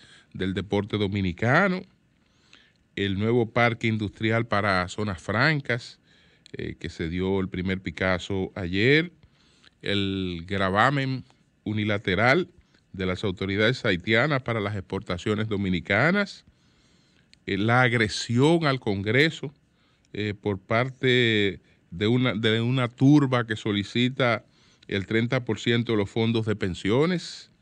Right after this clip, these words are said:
eh, una advertencia, eh, que se, eh, hace hoy el connama, y, eh,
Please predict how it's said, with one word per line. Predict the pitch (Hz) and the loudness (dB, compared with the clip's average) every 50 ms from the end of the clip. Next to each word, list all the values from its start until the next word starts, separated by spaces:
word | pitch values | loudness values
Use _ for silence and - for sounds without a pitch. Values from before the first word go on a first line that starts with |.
| _ _ _ _ _ _ - _ _ _ | _ _ _ _ _ _ -20 _ _ _
eh, | - - 104 101 101 98 98 92 92 - - | -6 -2 0 0 2 2 2 0 0 -2 -2
una | - 123 131 131 131 | 0 2 4 4 2
advertencia, | 131 131 120 120 110 104 - - 120 123 135 143 139 - 147 143 156 165 160 - | 2 2 0 0 0 0 0 2 4 4 4 2 0 0 -2 0 0 0 -2 -4
eh, | - 98 92 | -6 -8 -10
que | - - 101 92 | -8 -8 -8 -8
se, | - - 95 92 92 85 82 80 80 76 80 - _ _ _ _ _ _ _ _ - - - _ _ - | -6 -6 -6 -4 -4 -4 -4 -4 -6 -8 -10 -14 _ _ _ _ _ _ _ _ -20 -20 -20 _ _ -10
eh, | - - 82 82 80 80 78 78 76 69 69 - - | -8 -6 -4 -2 -2 -2 -2 -2 -4 -4 -6 -6 -2
hace | - 82 101 107 - - 107 | 0 0 0 0 -2 -2 -2
hoy | 101 104 107 107 104 | 0 0 2 2 2
el | 98 98 92 - | 0 0 -2 -4
connama, | 85 80 92 95 110 120 139 156 160 151 - - - _ _ _ _ _ _ _ - _ _ _ _ _ _ _ | -6 -6 -2 2 4 4 4 4 2 0 -4 -8 -14 _ _ _ _ _ _ _ -20 _ _ _ _ _ _ _
y, | 170 185 196 202 208 208 214 - - | 2 4 4 6 4 4 2 0 0
eh, | - 131 120 120 117 113 113 113 110 110 110 107 104 104 98 95 95 92 - - | 2 2 4 6 6 4 4 4 4 4 2 2 2 2 2 0 0 -2 -2 -6